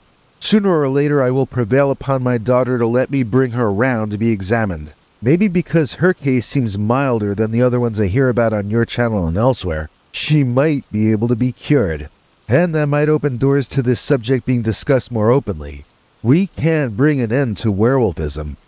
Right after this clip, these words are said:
until we allow it out of the closet and allow science to study the subject. Any doctor right now who announced that he was gonna study lycanthropy would be ending his own career.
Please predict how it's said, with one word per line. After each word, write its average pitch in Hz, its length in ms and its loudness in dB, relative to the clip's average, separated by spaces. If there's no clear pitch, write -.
until 127 300 0
we 135 120 2
allow 127 320 2
it 135 140 -2
out 110 160 2
of 117 80 0
the 131 80 -2
closet 90 540 -4
and 135 100 2
allow 139 240 2
science 143 500 -2
to 127 100 -4
study 143 360 0
the 107 120 -4
subject. 92 600 -4
Any 175 260 2
doctor 160 440 0
right 139 240 0
now 113 460 -2
who 117 140 0
announced 123 360 -2
that 98 100 -4
he 113 80 0
was 123 160 2
gonna 131 280 0
study 135 360 0
lycanthropy 110 920 -2
would 147 180 4
be 131 160 0
ending 143 240 0
his 123 160 -2
own 131 180 0
career. 123 600 0